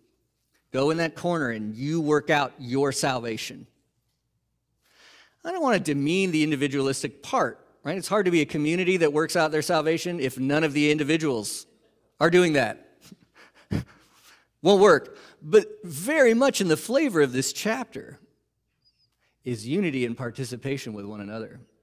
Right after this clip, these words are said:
And, he, and, and, and that's the way the Greek is working. These are plural words. That's the way this phrase is used, work out your sal-, the, the fear and trembling phrase. You read that in the rest of the New Testament. That's a community phrase. So it's not just,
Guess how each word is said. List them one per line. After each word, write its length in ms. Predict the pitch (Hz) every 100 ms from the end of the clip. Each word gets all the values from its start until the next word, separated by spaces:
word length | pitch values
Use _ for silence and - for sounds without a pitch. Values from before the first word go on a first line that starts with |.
| _ -
And, 160 | 135
he, 120 | 135 -
and, 180 | 156 165
and, 260 | 165 151
and 160 | 151 147
that's 280 | 143 180 -
the 80 | 196
way 140 | 170
the 100 | 143
Greek 340 | 127 170 262
is 140 | 185 139
working. 320 | 139 127 135
These 180 | 165 147
are 80 | 117
plural 640 | - - 269 233 143 113
words. 340 | 139 190 208
That's 160 | 160 139
the 80 | 143
way 140 | 143
this 200 | 120 117
phrase 440 | - 127 143 160
is 180 | 208 160
used, 240 | 190 214 147
work 240 | 127 131
out 160 | 143 123
your 80 |
sal-, 320 | 127 143 127 - - -
the, 140 | 139
the 140 | 131 143
fear 200 | 175 185
and 140 | 147
trembling 400 | - 160 185 190
phrase. 400 | - 190 196 175
You 80 | 127
read 160 | 143 156
that 80 |
in 40 | 160
the 60 |
rest 180 | 165 156
of 40 | 165
the 60 |
New 40 | 170
Testament. 380 | 170 202 202 - -
That's 180 | 185 202
a 40 |
community 600 | - 165 165 233 202 185
phrase. 640 | 180 165 185 123 - - - _ _ _ _ _ _ _ _ - - -
So 160 | -
it's 180 | 202 -
not 220 | 240 285
just, 320 | 226 214 -